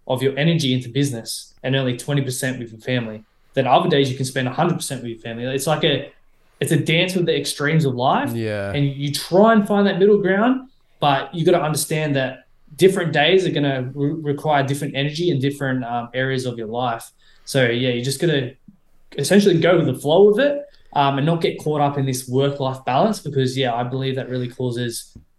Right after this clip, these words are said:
Speaker 1: a lot more stress in people's life, 'cause they're trying to really get that balance. "I want this balance, I want this balance." And they never actually get it.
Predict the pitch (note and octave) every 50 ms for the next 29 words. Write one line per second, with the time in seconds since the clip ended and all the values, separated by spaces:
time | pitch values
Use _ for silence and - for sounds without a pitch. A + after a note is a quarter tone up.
0 | _ _ - C3 B2+ C#3 C#3+ C#3+ C3+ C3 C3 - - - C#3 C3 B2+ - C3 B2+
1 | C3 C3 B2+ B2+ B2 B2 - B2+ B2 B2 A#2 - - - _ - A#2+ B2 A#2+ A#2
2 | - - - C3+ C#3 C3+ C3 C3 B2+ C3 B2 A#2+ B2 A#2+ A#2+ A#2+ A#2 A#2 A2 -
3 | _ _ _ _ _ _ _ _ - D#3+ D#3+ D#3+ - A#2+ - - C#3+ C3 B2+ B2
4 | A#2+ - B2+ C#3+ D#3+ D#3+ D#3 C#3 - - C#3+ B2+ C3 B2+ B2+ C#3 D3 D3 C#3 B2+
5 | - - B2 B2 C3+ D#3+ F3 F3 - - _ _ _ - C#3 C3+ C3+ D#3+ F3 F3+
6 | D3 C#3+ C#3 - B2 A2+ A2+ A#2+ A2 G#2 - - _